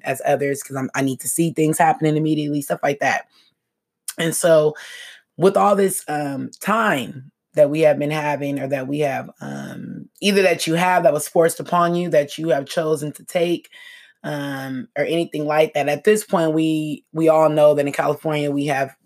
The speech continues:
um, one hundred percent st-, um, statewide have been, um, ordered, commanded, whatever you wanna say, um, to stay in home, to stay in home, um, the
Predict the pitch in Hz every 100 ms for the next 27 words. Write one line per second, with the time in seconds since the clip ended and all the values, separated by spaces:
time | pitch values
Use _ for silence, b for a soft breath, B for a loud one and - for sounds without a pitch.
0 | 135 135 127 127 135 165 160 139 135 -
1 | 143 120 - 151 143 139 135 175 156 143
2 | 147 143 143 135 131 139 135 139 127 B
3 | B B B B _ 143 139 135 - 170
4 | 160 160 156 156 151 _ _ _ - 156
5 | 160 160 160 160 131 151 156 147 151 147
6 | 151 147 143 147 - 139 135 135 135 131
7 | - _ - 165 - 156 147 143 143 113
8 | 120 127 _ - 147 - 151 143 143 147
9 | 147 139 131 131 - 135 131 127 127 127
10 | 139 131 127 127